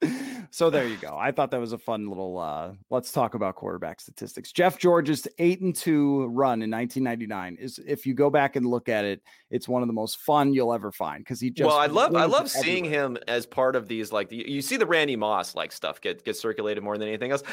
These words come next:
Speaker 1: but some of the lasers that, that George was throwing is just ridiculous 'cause the guy, like, did not care at all about base or s-, or doing whatever.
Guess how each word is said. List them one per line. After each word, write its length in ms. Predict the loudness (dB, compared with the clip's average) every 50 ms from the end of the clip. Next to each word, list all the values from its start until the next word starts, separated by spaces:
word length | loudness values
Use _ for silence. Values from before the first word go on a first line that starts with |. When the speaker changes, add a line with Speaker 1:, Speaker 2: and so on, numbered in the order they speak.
| -12 -6 -4
Speaker 1:
but 100 | -4 0
some 200 | 0 2 2 2
of 80 | 2 2
the 80 | 2
lasers 840 | 0 2 2 4 4 4 2 2 2 4 4 4 4 4 0 0 2
that, 340 | 4 4 4 4 0 0
that 220 | 0 2 2 2 0
George 680 | -2 0 2 2 4 4 4 2 0 -2 -6 -10 -10 -4
was 180 | -4 -4 -4 -2
throwing 320 | 0 2 2 2 2 2
is 80 | 0 0
just 240 | -2 -2 -4 -4 -2
ridiculous 760 | -2 -2 -2 0 -2 -2 -2 -2 -4 -6 -6 -6 -6 -4 0
'cause 160 | 0 0 0
the 60 | 2
guy, 200 | 2 4 4 4
like, 320 | 4 4 2 2 0 -4 -4
did 140 | -4 0
not 240 | 0 0 0 0 -2 -4
care 360 | -2 0 2 2 2 2 2 0
at 140 | 0 0 2
all 440 | 2 4 4 4 2 0 -4 -8 -12 -16 -20 -20 -18 -6 -4
about 600 | -4 0 2 2 2 4 4 2 2 0 -4 -12 -18 _ -20 -20 _ _ _ -18 -4
base 500 | 0 2 4 4 2 2 0 -4 -6 -8
or 420 | -6 -4 -2 0 2 2 2 2 0
s-, 180 | -2 -2 -2
or 160 | -2 0 0
doing 360 | 0 0 0 0 0 0 0 0
whatever. 580 | 2 2 4 4 2 2 2 2 2 2 2